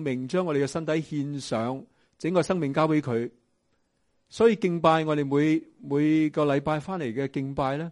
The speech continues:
係一段嘅時間呢，呢個唔係敬拜嘅全部。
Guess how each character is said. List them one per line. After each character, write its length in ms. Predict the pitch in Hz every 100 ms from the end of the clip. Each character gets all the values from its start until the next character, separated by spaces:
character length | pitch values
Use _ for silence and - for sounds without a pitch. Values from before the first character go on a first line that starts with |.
| -
係 140 | 143 185
一 20 |
段 200 | - 139
嘅 100 | 135
時 220 | - 104
間 240 | 123 117 135
呢， 120 | 147 _ _ _ _ _ -
呢 100 | 208
個 100 | 190
唔 140 | 110
係 160 | 104 104
敬 220 | 117 113
拜 80 | 113 104
嘅 60 | 104
全 200 | - 95 107
部。 280 | 117 -